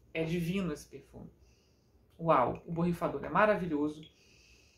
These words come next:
Gente, quando você borrifa, já sai com essa pimenta preta ardidinha, tá, no nariz. Mais fresca, especiada com cardamomo, exatamente como tá dizendo aqui.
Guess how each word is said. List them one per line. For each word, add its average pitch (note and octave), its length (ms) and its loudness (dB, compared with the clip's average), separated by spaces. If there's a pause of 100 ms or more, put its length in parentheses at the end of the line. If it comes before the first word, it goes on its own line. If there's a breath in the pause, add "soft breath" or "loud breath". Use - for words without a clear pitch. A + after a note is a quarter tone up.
(140 soft breath)
Gente, F3+ 380 -2
quando A3+ 480 4
você G3+ 300 0
borrifa, D#3 560 -2
já D#3+ 160 4
sai F3+ 200 0
com F3+ 60 -6
essa F3+ 160 -4
pimenta E3 460 0
preta C#3+ 580 -8 (240)
ardidinha, D#3 880 -6
tá, C3+ 160 -2
no C3+ 100 -8
nariz. A#2 560 -4 (560 soft breath)
Mais F3+ 360 0
fresca, F3 720 -2 (160)
especiada G#3+ 720 2
com F#3 180 -8
cardamomo, D3 540 -4
exatamente F3 560 -4
como D#3 160 -8
tá D#3+ 160 0
dizendo C3+ 320 -6
aqui. A#2+ 340 -12